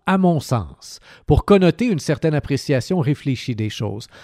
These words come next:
On parlera de même d'un homme de bon sens,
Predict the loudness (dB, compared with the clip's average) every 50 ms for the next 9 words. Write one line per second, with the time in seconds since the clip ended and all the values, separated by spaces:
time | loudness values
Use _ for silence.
0 | -20 -4 0 0 2 4 4 4 4 4 2 2 2 0 2 2 2 2 2 2
1 | 2 2 0 0 -2 -4 -4 -4 0 4 4 4 6 6 4 4 4 2 2 2
2 | 2 0 0 4 4 4 6 6 4 2 2 0 -2 0 0 0 0 -2 -4 -8
3 | -12 -14 -20